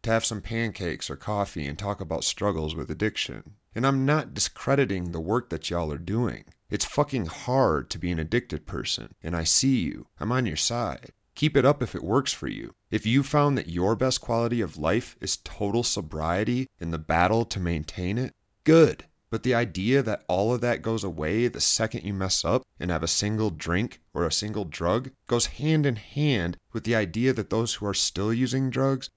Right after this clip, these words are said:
are messing up, that they're different, that they're failing. Now, I get it. You might not be able to drink every day,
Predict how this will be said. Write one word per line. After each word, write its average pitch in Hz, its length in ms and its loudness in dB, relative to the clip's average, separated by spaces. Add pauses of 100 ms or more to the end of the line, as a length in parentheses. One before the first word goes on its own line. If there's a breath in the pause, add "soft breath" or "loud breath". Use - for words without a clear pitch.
are 87 100 -4
messing 92 440 -2
up, 117 300 -6 (200)
that 95 140 -6
they're 95 100 -2
different, 80 580 -6 (160)
that 92 140 -8
they're 80 120 -4
failing. 113 540 -6 (440)
Now, 127 140 0
I 120 80 2
get 123 260 2
it. - 160 -2 (140)
You 117 260 2
might 127 220 4
not 92 220 -2
be 101 120 2
able 101 180 -2
to 90 80 -4
drink 127 340 0
every 80 260 0
day, 71 360 -4